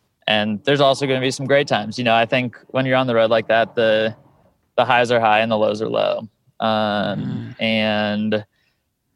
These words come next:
Speaker 1: being able to kinda see that from a bit of an outside perspective, I think kinda helps you get through those times. Um, you know, 'cause a lot of, a lot of what you see when you're building up that bike tour is just all the, all the cool pictures, all the fun stories. You know, it's, you,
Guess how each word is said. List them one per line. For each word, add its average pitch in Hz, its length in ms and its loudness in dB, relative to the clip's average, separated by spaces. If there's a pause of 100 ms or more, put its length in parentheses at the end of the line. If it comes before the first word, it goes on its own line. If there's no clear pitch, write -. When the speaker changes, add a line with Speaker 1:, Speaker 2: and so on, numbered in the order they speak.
(320)
Speaker 1:
being 131 200 0
able 117 200 2
to 113 80 2
kinda 120 280 -2
see 113 160 -4
that 101 220 0
from 104 440 -2
a 113 40 -6
bit 110 220 -2
of 110 120 -2
an 117 100 -2
outside 110 420 0
perspective, 113 560 -4
I 104 80 0
think 101 260 -8
kinda 107 160 -4
helps 104 260 -6
you 110 60 -6
get 104 200 -4
through 104 160 -8
those 113 220 -2
times. 127 800 -6
Um, 104 360 -2
you 107 60 -4
know, 104 180 -2
'cause 104 420 -8 (840)
a - 40 0
lot 107 240 4
of, 107 340 -2
a 117 40 0
lot 120 180 4
of 110 80 -2
what 110 140 0
you 107 60 -4
see 135 220 -2
when 127 100 0
you're 113 100 0
building 117 260 2
up 110 100 -2
that 107 160 0
bike 110 240 2
tour 107 180 -2
is 104 100 -4
just 107 180 -6
all 107 180 2
the, 107 400 0 (500)
all 127 100 2
the 120 80 -4
cool 131 200 0
pictures, 135 800 2
all 127 120 4
the 117 80 -4
fun 123 220 -2
stories. 123 920 2
You 127 100 0
know, 110 240 2
it's, - 460 -4
you, 107 180 -6